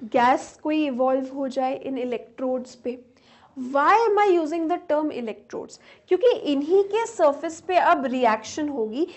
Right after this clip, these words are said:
इसीलिए इन कार्बन रॉड्स को हम बोलते हैं इलेक्ट्रोड्स। तो maybe इलेक्ट्रोड्स पे कोई गैस इवॉल्व हो जाए, maybe ऐसा हो कि एक इलेक्ट्रोड पे कोई केमिकल रिएक्शन हो, कुछ डिपॉजिट हो जाए।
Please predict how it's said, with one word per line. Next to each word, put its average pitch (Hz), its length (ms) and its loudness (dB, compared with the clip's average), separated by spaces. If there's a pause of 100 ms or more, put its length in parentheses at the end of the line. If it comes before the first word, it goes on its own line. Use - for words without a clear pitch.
(180)
इसीलिए 370 440 2
इन 403 100 2
कार्बन 277 600 2
रॉड्स 240 340 -2
को 311 160 -2
हम 302 200 -2
बोलते 240 340 -4
हैं 285 280 -8
इलेक्ट्रोड्स। - 800 -10 (560)
तो 415 60 2
maybe 453 360 4
इलेक्ट्रोड्स 370 460 0
पे 403 100 -2
कोई 415 200 2
गैस 262 500 -2
इवॉल्व 320 400 2
हो 320 120 -4
जाए, 302 320 -10 (920)
maybe 381 300 4
ऐसा 392 340 4
हो 381 140 4
कि 392 200 0
एक 330 260 -2
इलेक्ट्रोड 330 640 2
पे 349 380 -2
कोई 349 380 -2
केमिकल 302 440 0
रिएक्शन 302 360 0
हो, 320 60 -4
कुछ 320 260 -8
डिपॉजिट 233 800 -2
हो 302 220 -4
जाए। 269 360 -4